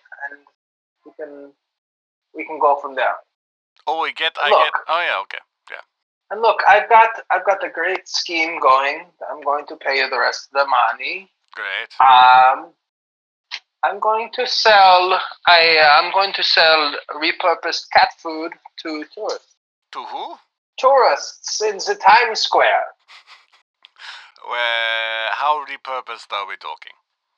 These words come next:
Speaker 1: I mean, it's been, it has been consumed by the kitten,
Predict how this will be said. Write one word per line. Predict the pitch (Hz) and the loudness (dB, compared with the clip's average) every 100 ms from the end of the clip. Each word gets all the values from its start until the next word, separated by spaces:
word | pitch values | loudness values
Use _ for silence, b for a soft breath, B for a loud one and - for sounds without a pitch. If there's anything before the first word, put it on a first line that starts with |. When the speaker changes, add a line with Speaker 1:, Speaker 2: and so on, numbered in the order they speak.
| _ _ _ - | _ _ _ 0
Speaker 1:
I | 156 170 | 2 2
mean, | 185 180 170 - | 0 -2 -4 -6
it's | 180 165 - | -4 -4 -2
been, | 185 170 170 156 147 143 135 - _ _ _ 185 | 4 4 4 0 -6 -10 -12 -18 _ _ _ -12
it | 165 | -6
has | 170 | -4
been | - 180 175 | 0 0 0
consumed | 165 156 - 165 160 165 - | -2 0 0 2 0 0 2
by | 165 170 165 | 4 4 2
the | 190 | -2
kitten, | - 151 127 135 139 | 0 -2 -2 -6 -6